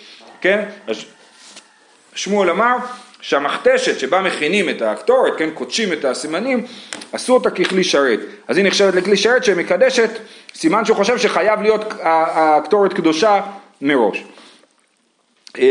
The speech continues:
אמר רבי יוסי ברבי בון, אמר רבי חונא, "קומי רבי יוסי, דבר שקדש בכלי שרת,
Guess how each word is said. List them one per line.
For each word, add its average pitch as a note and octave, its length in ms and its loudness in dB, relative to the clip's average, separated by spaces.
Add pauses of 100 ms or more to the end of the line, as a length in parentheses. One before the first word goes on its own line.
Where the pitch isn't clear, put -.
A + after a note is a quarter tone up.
(760)
אמר G3+ 180 2
רבי F#3+ 100 2
יוסי F3+ 160 2
ברבי C#3 260 2
בון, G#3+ 340 4 (260)
אמר E3 180 2
רבי D3+ 140 0
חונא, F#3 260 2
"קומי E3 260 2
רבי C3 180 2
יוסי, C#3 360 2 (360)
דבר D3+ 280 2
שקדש D#3 840 0
בכלי D#3 300 2
שרת, E3+ 500 2